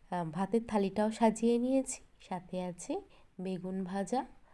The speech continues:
আর লাউয়ের খোসাটা একটু নিম পাতা দিয়ে ভেজেছিলাম, সাথে টমেটোর চাটনি।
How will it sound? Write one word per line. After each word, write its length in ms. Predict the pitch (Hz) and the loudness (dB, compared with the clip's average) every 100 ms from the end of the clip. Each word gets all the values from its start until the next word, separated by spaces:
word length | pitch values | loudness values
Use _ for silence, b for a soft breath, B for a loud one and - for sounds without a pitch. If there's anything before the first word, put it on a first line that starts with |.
| B B B | B B B
আর 140 | 180 | -6
লাউয়ের 400 | 175 170 180 196 | -4 0 0 0
খোসাটা 640 | 190 214 202 202 208 277 392 - B B B | -2 -4 -2 -4 0 0 0 -6 B B B
একটু 260 | 226 - 339 | -8 -6 0
নিম 200 | 240 180 | 0 0
পাতা 240 | 185 180 | -4 -4
দিয়ে 180 | 165 208 | 0 0
ভেজেছিলাম, 600 | 214 190 196 196 262 403 - - - - _ - | 2 0 0 -2 -2 -2 -6 -20 -20 -20 _ -16
সাথে 220 | - 190 220 | -12 -8 -4
টমেটোর 420 | 233 170 165 180 | -2 -4 -6 -8
চাটনি। 540 | - 180 170 - 170 | -6 -6 -6 -12 -12